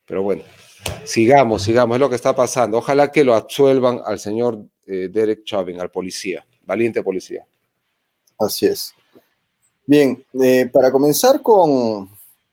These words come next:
Speaker 2: el falso milagro de Evo,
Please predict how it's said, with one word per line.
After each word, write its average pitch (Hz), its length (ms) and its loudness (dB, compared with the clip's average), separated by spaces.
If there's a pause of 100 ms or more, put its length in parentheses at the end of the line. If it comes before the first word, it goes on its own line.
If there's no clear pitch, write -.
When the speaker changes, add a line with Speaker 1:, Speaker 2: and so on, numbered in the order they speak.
(580)
Speaker 2:
el 110 260 -4
falso 151 680 0
milagro 113 680 0
de 90 260 -8
Evo, 120 440 -2